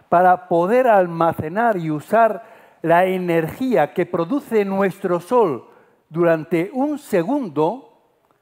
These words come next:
tendríamos toda la energía necesaria para alimentar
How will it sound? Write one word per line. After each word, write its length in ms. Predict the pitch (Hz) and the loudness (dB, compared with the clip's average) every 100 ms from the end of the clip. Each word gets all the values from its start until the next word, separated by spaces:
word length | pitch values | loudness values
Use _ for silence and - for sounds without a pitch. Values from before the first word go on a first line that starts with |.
| _ _ _ - | _ _ _ -6
tendríamos 800 | 160 165 202 226 220 214 202 - | -6 -6 -4 -2 -2 -4 -10 -10
toda 360 | - 240 247 220 | -2 0 2 2
la 80 | 190 | 0
energía 520 | 180 160 - 214 190 | -2 -6 -4 -2 -2
necesaria 920 | 180 151 147 - - 226 180 151 - | -2 -8 -10 -6 -2 -2 0 -2 0
para 220 | 156 151 | 0 2
alimentar 680 | 151 151 147 151 208 214 196 | 0 -2 -8 -6 0 0 0